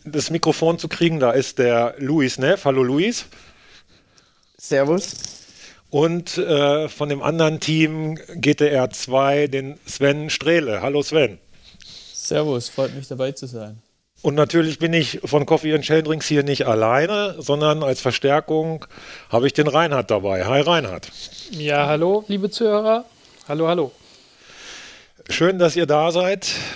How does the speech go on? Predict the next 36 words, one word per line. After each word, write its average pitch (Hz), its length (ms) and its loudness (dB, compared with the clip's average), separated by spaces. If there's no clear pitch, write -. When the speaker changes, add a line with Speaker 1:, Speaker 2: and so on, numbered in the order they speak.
Speaker 1:
Ähm, 143 460 0
wir 139 200 0
möchten 170 240 0
uns 160 120 -2
heute 160 240 2
mit 160 200 -2
euch 147 360 0
unterhalten 151 760 0
über 135 540 0
eure 127 280 0
Teilnahme 139 480 2
am 127 120 -2
Cup, - 260 0
Absa - 300 4
Cape 127 280 0
Epic. 185 560 -4
Und 131 400 -2
der 117 80 2
Sam 135 260 0
hat 139 140 -6
uns 131 140 -6
im 117 100 -8
Vorfeld 131 400 0
ja 131 80 0
schon 135 300 -2
gesagt, 120 440 2
dass 110 160 2
das 127 180 2
ein 127 80 -4
großer 120 320 2
Traum 147 420 0
gewesen 160 360 2
ist 151 140 -6
von 123 140 -2
ihm 120 180 -2
selber. 156 560 2